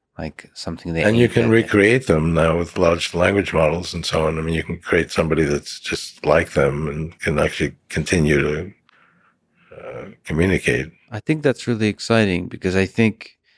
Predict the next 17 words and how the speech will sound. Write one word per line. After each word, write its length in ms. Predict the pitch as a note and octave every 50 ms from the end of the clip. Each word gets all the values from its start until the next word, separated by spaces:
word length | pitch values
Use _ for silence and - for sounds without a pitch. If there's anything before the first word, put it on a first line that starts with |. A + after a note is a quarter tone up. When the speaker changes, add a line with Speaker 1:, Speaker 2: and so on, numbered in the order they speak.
| _ _ _ _ -
Speaker 1:
in 100 | G2+ G2
some 260 | - - A2+ G#2+ G2+
sense, 600 | - - A2+ G#2 G2+ G2 F#2+ F#2+ - - - - _ _ _ _ _ _ _ _ _ _ _ _ -
like, 180 | - F#2 E2+
if 140 | G2+ F#2+ -
I 100 | G#2 G2+
were 140 | G#2 G#2 G2+
to 120 | G2 - F2+
die 320 | F2 D#2+ F#2+ G2 G2 F#2+
today, 680 | - - F2+ E2 F#2+ F#2 F#2 F#2 F2 E2+ E2 D#2+ - _ _ _ _ _ _ _ _ _ _ _ _ _ _
in 120 | - G2 F2
some 280 | - - - A2 A2
sense, 360 | G2+ - - A2+ G#2+ G2+ F2+ -
I 60 | F#2+
would 180 | F#2 F#2 F2+
continue 520 | - - F2+ F2 - - G2+ G2 F#2+ F#2 F#2
on 420 | F#2+ G2 F#2+ F2+ E2+ D#2 C2+ -